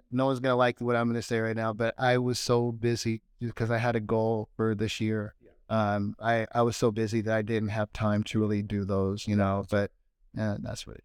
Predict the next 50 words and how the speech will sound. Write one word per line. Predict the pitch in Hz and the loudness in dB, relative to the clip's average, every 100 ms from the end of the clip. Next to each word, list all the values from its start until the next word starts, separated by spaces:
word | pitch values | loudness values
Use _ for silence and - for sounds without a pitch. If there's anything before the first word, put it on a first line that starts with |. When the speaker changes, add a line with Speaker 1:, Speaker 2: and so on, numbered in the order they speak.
| - | -6
Speaker 2:
I, | 135 139 | -4 -4
I | - 135 | 0 2
don't | 131 | 4
think, | 117 104 | 2 2
I | |
don't | 107 98 - | 0 -2 -6
expect | - - 85 - | -10 -8 -8 -10
most | 80 - | -14 -12
people | 95 80 | -14 -12
to | - | -14
do | 90 | -14
that. | - _ _ - | -16 _ _ 0
But | 156 160 - | 2 2 -2
Speaker 1:
Yeah, | 147 135 | -4 0
Speaker 2:
it, | 247 190 | 0 2
Speaker 1:
but | 165 | 4
I, | |
Speaker 2:
it's | 170 170 170 | 4 0 0
Speaker 1:
I, | 160 | 0
I, | |
Speaker 2:
polite, | 220 214 214 147 | 2 4 4 4
Speaker 1:
yeah. | 151 | 0
Speaker 2:
it's | 135 | 0
a | 185 | 0
little | 165 | 4
offer | 160 160 165 156 | 4 4 2 0
and | 143 | 2
Speaker 1:
Yeah, | 151 139 117 - | 2 4 2 2
yeah, | 165 123 | 4 4
for | 107 123 | 2 -4
sure. | - 110 | -2 -2
Speaker 2:
For | 101 135 | 0 0
sure. | - 113 113 | 0 -2 -2
No, | 110 | -2
I | |
understand. | 113 107 - 78 _ _ _ _ | -2 -4 -8 -16 _ _ _ _
Uh, | - 156 | 2 4
just | - - | 2 2
kind | 285 | 2
of | 190 | 4
wrapping | 147 131 123 117 | 4 2 2 0
up, | 104 | -2
what, | 123 180 233 | -4 -4 -4
what | - 196 | -2 -2
advice | 196 120 101 101 98 - | 0 0 2 2 0 -4
would | 92 | -4
you | 92 | -4
have | 90 82 78 | -2 -4 -4
for | - 80 73 | -6 -6 -6
other, | 85 82 82 | -8 -6 -8